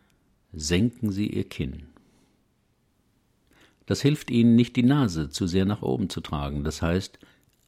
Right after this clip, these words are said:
arrogant zu wirken. Drittens, stehen Sie nicht frontal zu Menschen.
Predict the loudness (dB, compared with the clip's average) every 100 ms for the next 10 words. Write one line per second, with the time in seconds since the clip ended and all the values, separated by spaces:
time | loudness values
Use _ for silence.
0 | _ -6 -4 -2 -2 -2 -8 -14 -10 -8
1 | -10 -14 -14 -16 -16 _ _ _ _ _
2 | _ _ _ _ _ _ _ _ _ _
3 | _ _ _ _ _ -6 -4 -4 -6 -8
4 | -14 _ _ _ _ -8 2 6 6 4
5 | 2 -2 -2 -2 0 -2 -2 -2 -6 -8
6 | -10 -4 -2 -2 -4 -8 -10